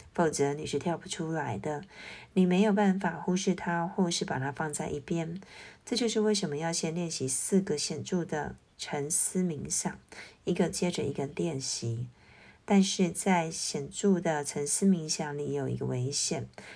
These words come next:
它是需要去练习的。我们也得面对它的危险。你得净化自己且无私地准备好，否则你会在面临新发现的能力时产生危险。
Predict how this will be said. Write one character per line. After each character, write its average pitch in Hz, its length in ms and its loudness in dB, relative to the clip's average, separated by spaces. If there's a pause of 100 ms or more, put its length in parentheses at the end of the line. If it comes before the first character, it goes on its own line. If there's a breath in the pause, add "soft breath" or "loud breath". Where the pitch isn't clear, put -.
(120 loud breath)
它 - 140 0
是 - 180 -2
需 - 320 2
要 180 240 4
去 - 160 -6
练 156 180 -2
习 - 260 -2 (120)
的。 143 220 -2 (1200 loud breath)
我 - 80 0
们 185 140 6
也 175 180 2
得 185 260 4 (500)
面 233 260 2
对 185 220 4
它 170 160 -4
的 160 80 2
危 139 260 -2
险。 - 380 -6 (500 loud breath)
你 196 100 10
得 202 140 10
净 196 220 4
化 185 200 4
自 170 160 -4
己 - 240 -6
且 - 340 -6
无 139 200 -2
私 - 280 2
地 196 140 4
准 131 180 -4
备 147 160 -2
好， 127 340 -6 (140)
否 143 140 0
则 139 240 -2
你 139 120 -2
会 170 200 -2
在 170 180 -4
面 202 300 2
临 147 160 -4
新 156 180 -6
发 156 240 0
现 156 220 -4
的 147 100 -2
能 135 200 -2
力 170 180 -2
时 135 260 -4
产 135 240 -6
生 147 220 -4
危 131 200 -2
险。 135 300 -4